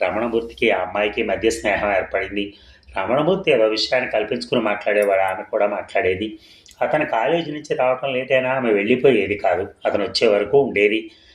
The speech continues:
పైగా, "ఈరోజు మీరు ఎందుకు ఆలస్యం అయిపోయారు?" అని అడిగేది. రమణమూర్తి, "నాతో సినిమాకి వస్తారా?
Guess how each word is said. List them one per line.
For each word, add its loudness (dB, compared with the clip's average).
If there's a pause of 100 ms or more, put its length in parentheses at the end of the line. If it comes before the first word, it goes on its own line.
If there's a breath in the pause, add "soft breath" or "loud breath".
(180 loud breath)
పైగా, 2 (280)
"ఈరోజు 2
మీరు 4
ఎందుకు 0
ఆలస్యం -2
అయిపోయారు?" 2 (100)
అని 0
అడిగేది. -2 (600 soft breath)
రమణమూర్తి, 0 (340)
"నాతో 0 (640)
సినిమాకి -2
వస్తారా? -2